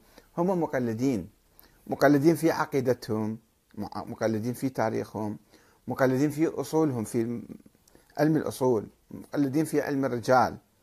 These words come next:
مقلدين حتى في الفقه. وأنا سألت بعض العلماء في العقيدة: "أنت مجتهد؟" يقول: "لا." عدد من العلماء، مو عالم واحد. طيب، بالفقه هذه الفتوى اللي قاعد تفتي بيها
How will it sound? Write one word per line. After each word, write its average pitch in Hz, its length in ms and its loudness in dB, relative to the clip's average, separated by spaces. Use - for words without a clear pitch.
مقلدين 156 460 4
حتى 175 280 0
في 147 60 -2
الفقه. 127 540 -4
وأنا 143 580 2
سألت 131 500 0
بعض 120 180 0
العلماء 120 440 2
في - 80 -4
العقيدة: 170 600 4
"أنت 151 200 -2
مجتهد؟" 185 520 4
يقول: 143 300 6
"لا." 98 180 4
عدد 214 280 12
من 143 120 4
العلماء، 107 320 2
مو 160 120 2
عالم 113 340 4
واحد. 90 280 -6
طيب، 196 220 8
بالفقه 220 440 8
هذه 180 380 4
الفتوى 196 440 2
اللي 170 160 4
قاعد 160 120 4
تفتي 160 320 -2
بيها 190 380 2